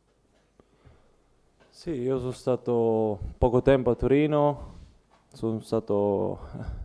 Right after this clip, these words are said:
bene anche se non giocavo con continuità e forse quello è stato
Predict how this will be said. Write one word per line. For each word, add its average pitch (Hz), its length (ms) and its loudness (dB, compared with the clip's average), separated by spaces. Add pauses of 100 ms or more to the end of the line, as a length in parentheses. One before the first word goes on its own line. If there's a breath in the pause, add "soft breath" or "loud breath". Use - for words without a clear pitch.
(140 loud breath)
bene 123 540 -4
anche 117 240 -4
se 113 140 -6
non 113 440 -4
giocavo 113 340 2
con 117 180 -6
continuità 117 800 0
e 101 80 -2
forse 107 360 -6
quello 110 280 0
è 107 40 -4
stato 104 500 -6